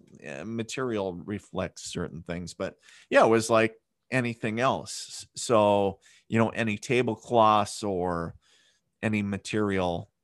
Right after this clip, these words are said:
um, you know, so the porcelain cups and, you know, all that had its normal. <clears throat> And then as soon as, you know, that happened, then it was like I was back, and it seemed like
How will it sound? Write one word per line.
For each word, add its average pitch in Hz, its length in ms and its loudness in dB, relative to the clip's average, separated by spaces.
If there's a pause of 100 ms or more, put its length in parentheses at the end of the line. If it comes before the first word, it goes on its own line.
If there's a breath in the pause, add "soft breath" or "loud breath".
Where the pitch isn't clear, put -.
(120)
um, 50 640 -14 (600)
you 104 120 -10
know, 85 220 -10
so 101 280 -6
the 92 100 -8
porcelain 92 580 -4
cups - 460 -4
and, 82 280 -10 (580)
you 101 120 -6
know, 85 320 -6 (160)
all 80 220 -8
that 76 300 -12 (120)
had - 360 -6
its - 280 -14
normal. 87 580 -10 (1120)
<clears throat> 147 480 4
And 139 240 2
then 156 160 4
as 143 160 0
soon 147 260 0
as, 127 460 -2
you 131 140 -2
know, 107 200 2
that 127 240 4
happened, 123 400 -2
then 110 160 -2
it 110 120 -2
was 113 260 -2
like 110 280 2
I 107 100 2
was 113 200 2
back, 123 480 0
and 98 80 -8
it 101 120 -6
seemed 120 300 -2
like 104 360 0